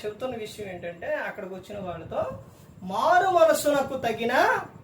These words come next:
ఫలాలు ఫలించుడి" అని చెబుతున్నారు. మీరు మారు మనసు పొంది తిరుగుడే. మీరు ఎలా ఉండాలంటే బాగుండాలి. యోహాను సువార్త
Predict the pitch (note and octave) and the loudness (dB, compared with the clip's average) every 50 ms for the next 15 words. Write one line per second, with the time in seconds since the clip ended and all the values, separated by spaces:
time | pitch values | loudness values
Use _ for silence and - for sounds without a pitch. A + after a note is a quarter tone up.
0 | - - G#3+ G#3+ A#3 B3+ C4 C4 C4 C4+ D#4 F#4+ A4+ D5 D5+ - - - - - | -10 -6 -4 0 2 4 4 4 6 6 6 6 6 4 0 -2 -8 -18 -20 -20
1 | - - - - - - D4 D4+ D#4+ E4+ F4+ F4+ E4 D#4 D#4 D4+ D#4 C#4+ C#4 B3 | -20 -20 -20 -20 -12 -6 -2 -2 0 0 -2 -2 -4 -4 -6 -4 -2 -2 -2 -2
2 | A3 G3+ F#3 E3 D#3+ - - - - - - - _ _ - - _ - _ _ | -2 -6 -8 -10 -12 -14 -18 -20 -20 -20 -20 -20 _ _ -20 -20 _ -20 _ _
3 | - - - - _ - - - - _ - - C4 D#4 D#4+ C4 B3+ A#3+ B3+ D#4+ | -20 -20 -20 -20 _ -20 -20 -20 -20 _ -12 -8 -6 -6 -2 0 4 6 8 8
4 | F4+ F#4 F4+ F4+ F4+ F4+ - F4 - D#4 D#4 D#4 D4+ D#4+ D#4 - C#4+ C4+ C4 B3+ | 8 8 6 4 4 2 0 2 4 4 4 6 4 0 -2 -2 -2 -2 -2 -2
5 | B3+ A#3+ B3 C4+ C#4 C4+ B3 G3+ - - - - - - - - - - - - | 2 4 4 6 6 6 6 4 4 0 -6 -14 -18 -20 -20 -20 -20 -20 -20 -20
6 | - - - - - - - - - - - - - - - - - - - - | -20 -20 -20 -20 -18 -20 -20 -20 -20 -20 -20 -20 -20 -20 -20 -20 -20 -20 -20 -20
7 | - - _ _ - - - - F#3 A3 C4+ F4+ G4 F4 C4 B3 B3+ C4+ D4+ D#4 | -20 -20 _ _ -20 -20 -16 -10 -6 -4 -2 0 0 2 4 4 4 4 2 0
8 | C#4+ A3 - - - G#3 G3 G3 G#3+ C#4 D#4+ F4 F4 F4+ F4+ F4+ E4+ E4 D#4+ - | -4 -6 -10 -12 -12 -6 -4 0 4 6 6 6 8 8 10 10 10 10 8 8
9 | E4+ D#4+ C#4+ B3 B3 C4 C#4 D#4 D#4+ - - - - - - F#3+ F3 F3 F#3 F#3+ | 10 8 8 10 8 6 6 6 6 4 0 -8 -20 -20 -16 -10 -8 -6 -6 -4
10 | G3 G3 F#3 E3 D#3 C#3+ - - - - - - - - - - G#3 C4 C4 D#4+ | -4 -6 -6 -6 -8 -8 -10 -14 -20 -20 -20 -20 -20 -18 -12 -8 -4 0 2 2
11 | F4 E4+ - - D4 C#4 C#4 C4 C4 - C4+ C4 A3+ G3 E3+ D#3+ - | 2 2 0 0 2 2 4 2 2 2 2 2 2 2 0 -2 -4